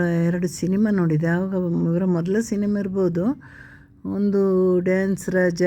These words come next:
ಡ್ಯಾನ್ಸ್, ಆಮೇಲೆ ಇದು ಕೃಷ್ಣ ನೀ ಕುಣಿದಾಗ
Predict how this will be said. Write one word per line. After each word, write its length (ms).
ಡ್ಯಾನ್ಸ್, 520
ಆಮೇಲೆ 720
ಇದು 420
ಕೃಷ್ಣ 340
ನೀ 140
ಕುಣಿದಾಗ 520